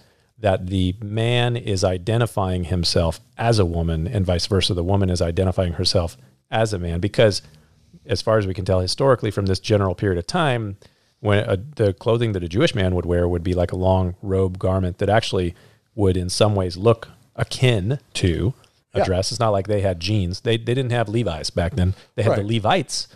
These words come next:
Speaker 1: but not Levi's. And so, um,
Speaker 2: I mean, Obi-Wan Kenobi was wearing a dress.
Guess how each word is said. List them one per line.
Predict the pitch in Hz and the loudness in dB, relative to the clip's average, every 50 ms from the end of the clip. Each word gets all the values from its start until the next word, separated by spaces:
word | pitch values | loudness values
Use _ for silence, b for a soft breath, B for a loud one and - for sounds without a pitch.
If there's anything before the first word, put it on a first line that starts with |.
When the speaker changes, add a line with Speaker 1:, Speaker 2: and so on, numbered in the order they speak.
| b b b b b b b - | b b b b b b b -6
Speaker 1:
but | 110 104 - | -4 -2 0
not | 107 104 101 95 - | 2 2 2 2 2
Levi's. | 101 98 92 90 95 87 76 - - - B B B B B B B - | 0 -2 0 0 0 0 -2 -2 -6 -6 B B B B B B B -4
And | 101 98 92 92 | -4 -2 -2 -2
so, | - - 110 101 98 95 90 87 - - | 0 0 2 2 2 0 0 -2 -2 -2
um, | - 98 92 90 87 82 80 _ - - | 0 0 0 0 -2 -4 -6 _ -10 -6
Speaker 2:
I | 135 | -4
mean, | 156 156 143 | -2 -2 0
Obi-Wan | 139 135 151 165 180 156 151 156 151 143 | 0 0 0 0 0 0 0 0 0 -2
Kenobi | - - 127 131 156 190 240 180 | -4 -4 0 0 0 0 0 -2
was | 117 104 92 | -2 -2 -2
wearing | 113 113 107 104 104 | 0 0 2 0 0
a | |
dress. | 95 95 101 107 131 165 - - - - | -2 -2 0 0 0 0 -2 -6 -12 -16